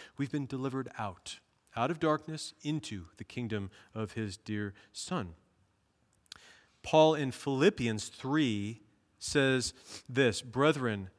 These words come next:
join in following my example and note those who so walk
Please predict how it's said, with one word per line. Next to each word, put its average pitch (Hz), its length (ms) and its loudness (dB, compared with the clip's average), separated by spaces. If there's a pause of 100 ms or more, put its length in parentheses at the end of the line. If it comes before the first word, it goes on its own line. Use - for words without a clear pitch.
(260)
join 160 520 4
in 143 460 -2
following 143 500 2
my 123 180 2
example 113 580 -2
and 113 260 -2
note 143 300 2
those 131 380 0
who 123 140 -6
so 127 320 -4
walk 101 440 -2